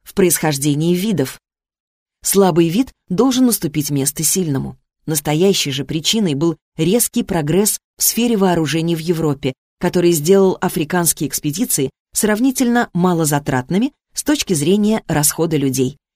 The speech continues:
Местное население ничего не могло противопоставить огнестрельному оружию. Линдквист утверждает, что британская, немецкая, французская и бельгийская политика девятнадцатого века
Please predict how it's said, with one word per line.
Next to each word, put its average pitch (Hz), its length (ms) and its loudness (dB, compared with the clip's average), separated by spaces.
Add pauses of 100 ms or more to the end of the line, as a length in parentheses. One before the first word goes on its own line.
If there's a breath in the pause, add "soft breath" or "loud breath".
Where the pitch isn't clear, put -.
(200)
Местное 185 420 2
население 165 560 0
ничего 202 440 0
не 151 100 0
могло 143 380 0 (240)
противопоставить 175 960 0
огнестрельному 151 760 0
оружию. 127 480 -6 (460)
Линдквист 202 680 0 (220)
утверждает, 226 600 0
что - 200 -2
британская, 175 680 -2
немецкая, 190 600 -2 (220)
французская 240 640 0
и 240 200 0
бельгийская 190 640 0
политика 143 420 -2
девятнадцатого 143 640 -2
века 160 300 -2